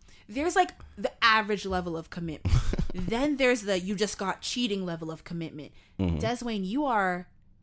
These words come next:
Speaker 2: <laughs>
Speaker 1: as I like to call it, it's the Deswayne experience. It is, no, no, no.
Speaker 2: <laughs> I
Speaker 1: It,
Speaker 2: like
Speaker 1: it
Speaker 2: that.
Speaker 1: really is a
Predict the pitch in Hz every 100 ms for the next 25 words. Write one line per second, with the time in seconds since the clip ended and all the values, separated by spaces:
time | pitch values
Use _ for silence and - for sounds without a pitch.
0 | _ - - - - - - 226 220 214
1 | 220 208 214 - 196 196 - 220 220 208
2 | 214 220 220 262 240 - - - 190 185
3 | 160 117 170 - - - - - 254 277
4 | 294 294 269 - 349 466 480 277 160 302
5 | - - 294 277 - - - 262 277